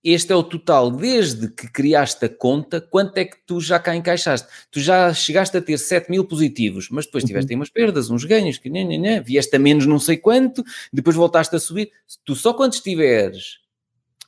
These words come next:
Speaker 1: oh, se tu me perguntares quanto é que eu já ganhei desde o início, três mil e
Speaker 2: Exato.
Speaker 1: pouco, o tu, o que tu me estás a dizer, a tua conta é três mil e pouco positivo.
Speaker 2: Sim.
Speaker 1: É isso.
Speaker 2: É, se eu vendesse tudo, ganha-, só teria ganho três mil. Mas é, é, pois,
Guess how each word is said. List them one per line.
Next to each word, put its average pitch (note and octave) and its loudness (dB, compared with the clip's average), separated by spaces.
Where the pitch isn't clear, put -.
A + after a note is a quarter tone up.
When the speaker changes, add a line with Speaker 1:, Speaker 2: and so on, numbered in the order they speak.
Speaker 1:
oh, D3+ 2
se C#3+ -2
tu G#3+ 0
me G3+ 2
perguntares G3 0
quanto E3 -2
é G#3 4
que G3 -2
eu F3+ 4
já F3 0
ganhei E3+ 2
desde E3 2
o E3 0
início, A#2+ -2
três C3+ 2
mil A#2+ -2
e C#3+ 0
Speaker 2:
Exato. C3+ 4
Speaker 1:
pouco, - -6
o A#2 -2
tu, D3 0
o F#2+ 0
que - -20
tu A2+ -2
me G#2 -2
estás G#2 4
a G#2 2
dizer, G2 0
a - 0
tua G#2 -2
conta A2+ 0
é A#2+ 4
três A#2+ 0
mil C3 0
e C3 0
pouco C#3 -6
positivo. C#3 -2
Speaker 2:
Sim. A#2+ 0
Speaker 1:
É G2+ -8
isso. G2 -8
Speaker 2:
É, F3+ 4
se - -4
eu D3+ 4
vendesse E3 0
tudo, G3 0
ganha-, D#3+ -6
só D3 0
teria C#3 0
ganho C3 -2
três B2 0
mil. B2+ -8
Mas C#3 -4
é, D#3+ 0
é, - 4
pois, D#3 -2